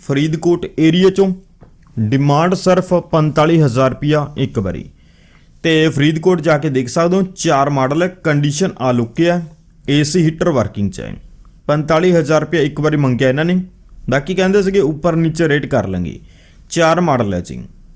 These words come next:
ਤੇ ਏ ਸੀ ਕੰਪਨੀ ਵੱਲੋਂ ਫਿਟਡ ਹੈ, ਏ ਸੀ ਹੀਟਰ ਵਰਕਿੰਗ 'ਚ ਹੈ ਜੀ। ਤੇ ਬਾਕੀ ਤੁਸੀਂ ਮਾਲਕ ਨਾਲ ਗੱਲ ਕਰ ਲਿਓ, ਕਿਸੇ ਨੇ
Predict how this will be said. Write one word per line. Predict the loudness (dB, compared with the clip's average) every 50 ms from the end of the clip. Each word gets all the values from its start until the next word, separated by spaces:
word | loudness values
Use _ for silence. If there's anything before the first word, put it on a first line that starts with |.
| -4
ਤੇ | -2 0 2
ਏ | 2 2 2
ਸੀ | 2 0 -2 0 0 -2 -2 -4 -10 _ _ _ _ _
ਕੰਪਨੀ | -2 -2 -2 -2 -2 -2 0
ਵੱਲੋਂ | 2 2 2 0 0
ਫਿਟਡ | 0 -2 -4 -2 -4 -4 -4
ਹੈ, | -4 -8 -10 -12 -18 -20 -20 -20 -20 -20 -20 _ -4
ਏ | -2 -2 -2
ਸੀ | 0 0 0 0
ਹੀਟਰ | 0 0 0 0 2
ਵਰਕਿੰਗ | 2 0 0 -2 -4 -6 -6 -6
'ਚ | -6 -6
ਹੈ | -8
ਜੀ। | -10 -10 -14 -16 -16 -18 -20 -20 -20 -20 -20 -20 -20 -20 -20 -20 -12 -6
ਤੇ | -2 0 0 2
ਬਾਕੀ | 0 0 0 -2 -2
ਤੁਸੀਂ | -2 -2 0 0 0
ਮਾਲਕ | 0 2 0 0 -2 -2 -2
ਨਾਲ | 0 0 0 0
ਗੱਲ | 0 0 -2 -2 0
ਕਰ | 0 0 0 2
ਲਿਓ, | 0 0 -2
ਕਿਸੇ | -2 -4 -4 -2 -2 -2
ਨੇ | 0 0 0